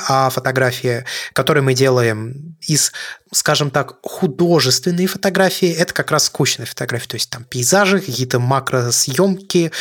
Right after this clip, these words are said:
жучок и паучок ползут на цветочек, и все это крупным планом,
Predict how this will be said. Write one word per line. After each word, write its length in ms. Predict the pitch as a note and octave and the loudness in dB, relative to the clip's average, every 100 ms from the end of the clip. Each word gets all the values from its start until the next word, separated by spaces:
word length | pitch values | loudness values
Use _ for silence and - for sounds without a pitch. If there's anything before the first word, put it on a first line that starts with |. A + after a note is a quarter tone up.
| - - | -6 -4
жучок 520 | C3 C3 D3 C3 - - _ | 0 2 2 0 -6 -14 _
и 100 | D#3 | -4
паучок 580 | C3+ C#3 C3 D3+ C3+ - | 0 0 2 2 0 -2
ползут 440 | C#3 C3 C3+ C3 B2+ | 0 2 0 0 0
на 360 | A#2+ A#2+ A#2+ | 2 2 2
цветочек, 720 | - C3 C#3+ G#3 - F3+ F#3 D3+ | 0 0 2 2 2 -2 -2 -6
и 80 | C3 | -2
все 180 | - | 0
это 120 | C3 - | 0 0
крупным 320 | B2+ B2+ B2 | -2 -4 -4
планом, 560 | D3 G3 F3+ E3+ D#3+ | 2 2 4 0 -2